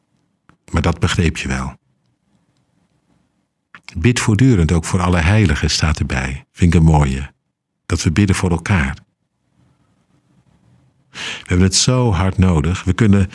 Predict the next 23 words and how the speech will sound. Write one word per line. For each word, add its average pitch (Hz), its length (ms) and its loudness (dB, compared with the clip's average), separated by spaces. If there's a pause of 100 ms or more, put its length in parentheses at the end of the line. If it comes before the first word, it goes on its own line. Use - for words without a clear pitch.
(240)
nee, 95 320 2
we 87 100 0
kunnen 98 240 0
elkaar 92 360 0
niet 98 180 4
steeds 95 480 0 (300)
nalopen 92 680 0
en 82 140 2
bijhouden. 76 580 -2
Dat 104 180 0
doet 117 200 2
God - 380 -4
zelf 82 360 -2
door 101 220 0
zijn 98 200 0
Geest. - 560 -6 (160)
Gelukkig 92 480 -2
maar. 65 280 -6 (1160)
Maar 85 100 -4
je 85 60 0
kunt 90 200 0
wel 95 140 2
bidden. 80 540 -2